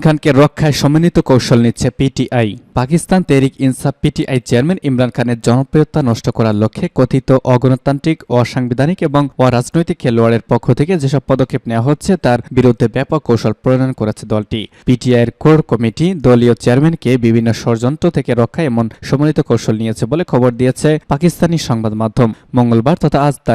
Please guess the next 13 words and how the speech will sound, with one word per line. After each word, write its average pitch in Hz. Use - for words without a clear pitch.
নিউজের 117
বরাত 156
দিয়ে 120
জিও 120
নিউজ 165
এই 123
তথ্য 123
জানিয়েছে। 110
প্রতিবেদনে 120
বলা 131
হয়েছে, 123
পিটিআই 160
এর 143